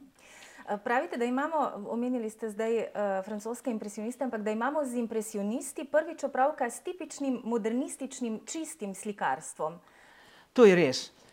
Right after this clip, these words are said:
Speaker 2: Ehm, Jakopič, na primer, ne, ko je kritiziral Kobilčevo,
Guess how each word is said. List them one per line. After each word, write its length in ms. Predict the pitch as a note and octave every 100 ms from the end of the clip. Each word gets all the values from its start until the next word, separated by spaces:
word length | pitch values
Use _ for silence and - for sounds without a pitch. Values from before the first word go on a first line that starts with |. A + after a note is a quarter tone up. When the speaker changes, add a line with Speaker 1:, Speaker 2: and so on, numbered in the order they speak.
| - - -
Speaker 2:
Ehm, 360 | F3+ F3+ F3+ E3+ - _ _ _ _
Jakopič, 680 | F3+ F3+ F3+ F3+ D#4+ A#3+ -
na 100 | D#3+
primer, 400 | C#3 E3 C#3+ B2+
ne, 240 | C3+ D3 B3
ko 180 | -
je 140 | E3+ E3
kritiziral 880 | F#3 D3+ D#3 D3 G3 A3+ G3+ F3 D#3
Kobilčevo, 800 | E3 C#3 F#3+ G#3 - F#3+ E3